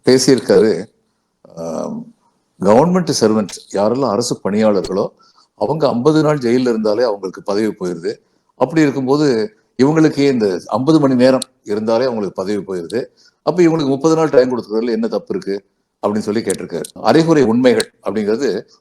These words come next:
முழு பொய்யோட ஆபத்தானது. பிரதம மந்திரி சொல்றது எதை பத்தி சொல்றாருன்னா, அரசு பணியாளர்களுக்கு வந்து சில வரைமுறைகள் இருக்கின்றன. We are supposed to be gentlemen. சொசைட்டிலையும் நம்முடைய நடத்தை வந்து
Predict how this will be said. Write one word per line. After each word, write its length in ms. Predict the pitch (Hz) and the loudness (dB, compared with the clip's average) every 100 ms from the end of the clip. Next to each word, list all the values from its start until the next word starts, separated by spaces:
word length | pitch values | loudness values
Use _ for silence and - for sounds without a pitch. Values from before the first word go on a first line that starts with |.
| - | -6
முழு 340 | 120 180 202 | 0 2 2
பொய்யோட 360 | 127 117 123 113 | 0 -2 -2 -4
ஆபத்தானது. 580 | 90 92 95 85 - _ _ _ _ _ _ _ _ | -6 -8 -10 -14 -16 _ _ _ _ _ _ _ _
பிரதம 240 | - 175 175 | -4 -2 -2
மந்திரி 220 | 151 127 | -4 -6
சொல்றது 380 | 120 117 113 104 | -6 -6 -4 -4
எதை 120 | 123 | -6
பத்தி 300 | 123 98 101 | -8 -10 -10
சொல்றாருன்னா, 500 | 90 87 110 107 98 _ _ _ _ | -6 -6 -6 -8 -10 _ _ _ _
அரசு 360 | 117 151 170 180 | 0 2 2 0
பணியாளர்களுக்கு 880 | 127 117 143 139 123 107 98 - | 0 0 2 0 0 -2 -4 -6
வந்து 460 | 90 101 107 90 - _ _ | -8 -4 -2 -4 -8 _ _
சில 560 | - - 156 139 107 98 - | -6 0 4 6 4 2 -6
வரைமுறைகள் 540 | 98 131 156 127 110 101 | -4 -2 -2 -4 -6 -8
இருக்கின்றன. 460 | 92 92 85 82 _ _ _ | -10 -12 -16 -18 _ _ _
We 40 | 98 | -4
are 380 | 131 143 131 - - | 2 2 2 -4 -6
supposed 360 | 117 - 170 | -4 -2 -4
to 120 | - 143 | -2 -2
be 480 | 120 98 156 175 - 202 | -2 -2 -2 -4 -8 0
gentlemen. 460 | 117 131 101 80 - _ _ _ _ _ _ | 0 0 -4 -6 -14 _ _ _ _ _ _
சொசைட்டிலையும் 840 | - 123 160 156 160 147 175 - | -2 0 0 0 -2 -2 -2 -4
நம்முடைய 360 | 113 113 107 101 | -6 -4 -4 -4
நடத்தை 360 | 104 120 139 | -4 -6 -4
வந்து 300 | 107 110 170 | -4 -4 -8